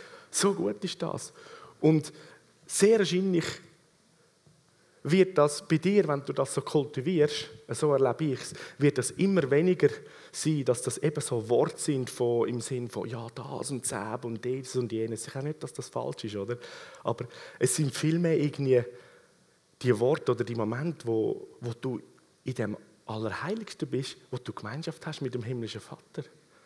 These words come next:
und staunst und ihn gross machst. Du bist es würdig für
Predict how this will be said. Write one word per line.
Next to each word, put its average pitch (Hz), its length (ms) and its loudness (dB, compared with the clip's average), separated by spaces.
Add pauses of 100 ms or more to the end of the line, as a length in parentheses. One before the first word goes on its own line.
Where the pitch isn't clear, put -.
(380)
und 131 200 -2
staunst 196 640 -4
und 135 180 -6
ihn 196 200 2
gross 175 380 0
machst. - 460 -14 (480)
Du 240 200 -2
bist - 380 -4
es 151 140 -12
würdig - 360 -12
für - 180 -8